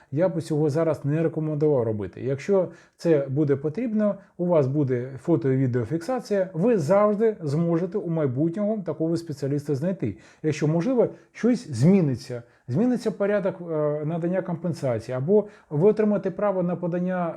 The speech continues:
е, позову про відшкодування повної суми збитків. Тобто, що зміниться, ви зможете завжди це зробити. Повірте, спеціаліст зможе це на-, скласти такий висновок. Але зараз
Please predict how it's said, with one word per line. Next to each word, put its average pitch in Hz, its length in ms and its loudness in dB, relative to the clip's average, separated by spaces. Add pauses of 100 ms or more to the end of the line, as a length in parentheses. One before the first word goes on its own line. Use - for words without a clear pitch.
е, 147 140 -2
позову 170 400 0
про 165 180 0
відшкодування 170 520 -2
повної 175 320 -2
суми 175 260 0
збитків. 135 720 2 (300)
Тобто, 165 260 -2
що 208 180 0
зміниться, 214 480 -2
ви 175 160 2
зможете 175 560 2
завжди 151 360 -2
це 165 160 -4
зробити. 151 540 -2 (260)
Повірте, 175 500 2
спеціаліст 147 720 -4 (120)
зможе 170 580 -2 (100)
це 170 320 -2
на-, 139 140 -2
скласти 160 360 -2
такий 143 220 -2
висновок. 110 440 -2
Але 131 200 2
зараз 208 440 -2